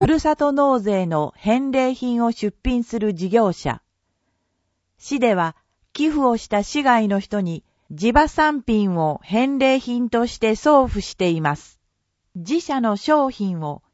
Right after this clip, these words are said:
返礼品として出品しませんか？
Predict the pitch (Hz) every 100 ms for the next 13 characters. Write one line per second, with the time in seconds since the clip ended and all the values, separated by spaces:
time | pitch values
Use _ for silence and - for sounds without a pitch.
0 | _ - 240 294 302 285 285 277 254 254
1 | 240 247 - - 220 - 208 - - 269
2 | 269 - 254 277 269 220 - 170